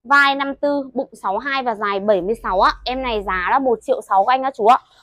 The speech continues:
Một triệu sáu á. Đó. Rất là đẹp đúng không ạ? Cái này nó, nó cổ kiểu, cái kiểu cổ đi cổ là cổ điển ấy. Các anh các chú nhà em thì rất là thích cái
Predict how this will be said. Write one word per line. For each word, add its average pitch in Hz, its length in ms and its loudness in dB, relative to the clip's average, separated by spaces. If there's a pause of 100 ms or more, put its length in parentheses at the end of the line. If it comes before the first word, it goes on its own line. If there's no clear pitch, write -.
(120)
Một 226 220 2
triệu - 200 0
sáu 196 280 0
á. 262 140 4 (380)
Đó. 190 360 -2 (1900)
Rất 294 120 -8
là 311 120 2
đẹp 214 320 0
đúng 196 180 -6
không - 20 -4
ạ? 254 120 -4 (840)
Cái 214 120 -6
này 254 140 -4
nó, 208 180 -2
nó 202 140 -6
cổ 202 360 4
kiểu, 170 100 -4
cái 170 160 -10
kiểu 196 280 0
cổ 185 180 0
đi 175 140 -8
cổ 180 180 0
là 170 180 -4
cổ 185 120 -4
điển 180 240 0
ấy. 262 220 -6 (840)
Các 277 80 0
anh 269 100 -2
các 285 140 -2
chú 233 120 -10
nhà 226 200 -4
em 233 300 0
thì 220 120 -8
rất 285 120 -4
là 330 100 -2
thích 359 200 -10
cái 233 100 -6